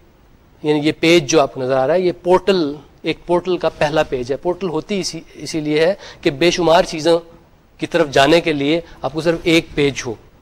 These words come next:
اس میں کہیں کلک کے آپ کہیں سے کہیں پہنچ جائیں۔ لیکن پھر بھی اس میں جو چیز نوٹ کرنے والی ہے وہ یہ کہ اوپر آپ کو چھ آئیکانز نظر آ رہے ہوں گے، یعنی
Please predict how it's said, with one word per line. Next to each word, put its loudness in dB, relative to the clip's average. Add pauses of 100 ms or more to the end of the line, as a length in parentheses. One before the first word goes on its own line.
اس -6
میں 2
کہیں 2
کلک -4
کے 2
آپ 0
کہیں 0
سے -4
کہیں -6
پہنچ -10
جائیں۔ -18 (720)
لیکن 4
پھر 4
بھی 2 (240)
اس -4
میں 4
جو 2
چیز -6
نوٹ 2
کرنے 0
والی 0
ہے -2
وہ -2
یہ -2 (260)
کہ -4
اوپر 2
آپ 4
کو 0
چھ -2
آئیکانز 0
نظر -2
آ -2
رہے -2
ہوں -8
گے، -18 (960)
یعنی 4